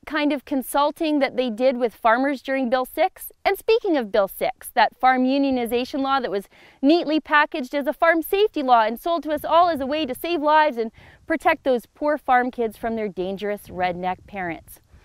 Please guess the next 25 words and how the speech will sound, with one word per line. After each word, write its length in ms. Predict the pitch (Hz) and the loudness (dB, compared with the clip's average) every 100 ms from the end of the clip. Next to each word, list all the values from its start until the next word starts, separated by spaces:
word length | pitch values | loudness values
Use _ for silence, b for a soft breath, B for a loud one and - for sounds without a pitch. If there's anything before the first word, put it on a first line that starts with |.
| b b b | b b b
The 80 | 247 | -2
government 520 | 233 285 302 311 302 - | 2 4 4 0 -2 -4
would 160 | 240 285 | -4 0
have 240 | 294 285 | 2 2
you 100 | 285 | 0
believe 440 | 254 277 339 349 277 | -2 -2 -2 -2 -2
they 140 | 294 | -6
care 260 | - 320 302 | -4 -2 0
more 180 | 285 | 0
about 260 | 302 262 277 | 0 0 -2
your 160 | 269 - | -4 -4
kids 420 | - 208 190 - - - | -4 -4 -4 -12 -20 -2
than 240 | 262 262 | 0 2
you 180 | 220 208 | 0 -4
do. 280 | 170 - - b b b | -6 -10 -14 b b b
The 100 | 320 | 0
lefties 460 | 359 494 - 320 233 | 2 0 0 -2 2
love 300 | 240 254 240 | 4 4 2
their 260 | 226 196 B B - | 0 0 B B -2
"if 120 | 269 | 0
it 140 | 262 - | -2 -4
saves 440 | 254 262 262 214 | 0 0 0 -2
one 260 | 226 254 214 | 0 0 2
life" 240 | 226 254 | 0 -2
argument. 600 | - 202 190 185 175 - | 0 0 0 -6 -6 -10